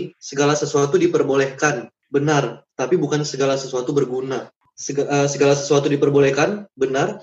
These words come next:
tapi bukan segala sesuatu membangun. Sebenarnya perikop ini, tadi sih gue baca-baca, se-, lebih ngomongin gimana lu harus percaya Tuhan dan ada banyak opsi lu bisa menyembah berhala. Dan ternyata, nggak tahu ya, gue bisa sesat juga nih.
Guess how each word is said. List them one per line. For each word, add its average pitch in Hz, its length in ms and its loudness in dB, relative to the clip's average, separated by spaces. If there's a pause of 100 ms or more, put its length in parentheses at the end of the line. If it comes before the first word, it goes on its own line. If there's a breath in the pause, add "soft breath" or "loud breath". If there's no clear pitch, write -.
tapi 170 160 2
bukan 180 160 2
segala 151 320 0
sesuatu 156 560 2
membangun. 147 720 2 (240)
Sebenarnya 160 640 2 (160)
perikop 147 400 2
ini, 170 320 -2 (160)
tadi 151 240 0
sih 196 100 -2
gue 156 140 2
baca-baca, 151 480 2
se-, - 260 -8
lebih 147 400 -2
ngomongin 156 600 0
gimana 147 400 0
lu 190 160 6
harus - 160 -2
percaya 143 320 0
Tuhan 156 400 -2
dan 175 320 0
ada 147 240 2
banyak 156 400 2
opsi 190 340 -2
lu 220 240 0
bisa 170 300 0
menyembah 160 340 -2
berhala. 139 640 0 (560)
Dan 147 160 -2
ternyata, 165 420 -2 (140)
nggak 160 100 0
tahu 180 160 6
ya, 175 80 4
gue 165 160 2
bisa 151 160 -4
sesat 147 380 -2
juga 160 180 0
nih. 135 160 -6